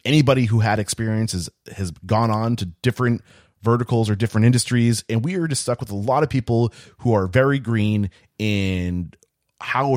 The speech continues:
how do we increase sales if nobody knows how to sell? Well, you empower them with the right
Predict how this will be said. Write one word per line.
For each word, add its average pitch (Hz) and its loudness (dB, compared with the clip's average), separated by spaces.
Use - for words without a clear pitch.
how - -2
do 170 2
we 156 2
increase 120 -2
sales 98 0
if 87 -8
nobody 104 2
knows 98 0
how 92 -4
to 82 -4
sell? - -8
Well, 101 -2
you 117 2
empower 135 4
them 95 0
with 110 -4
the 123 6
right 110 4